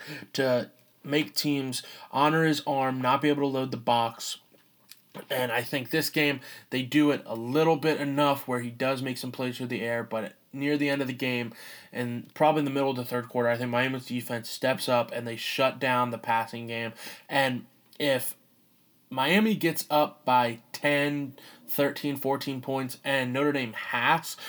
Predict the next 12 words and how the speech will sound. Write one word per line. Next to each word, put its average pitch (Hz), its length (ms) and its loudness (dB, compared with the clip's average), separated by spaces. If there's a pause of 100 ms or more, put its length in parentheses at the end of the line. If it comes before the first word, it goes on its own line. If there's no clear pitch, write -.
(200)
to 156 100 0
throw 160 200 4
the 156 100 2
ball, 143 600 6
and 135 180 0
they 120 220 -2
are 143 340 6
in 139 280 -4
need 135 240 -4
of 113 160 -6
big 131 220 -2
plays 139 420 -2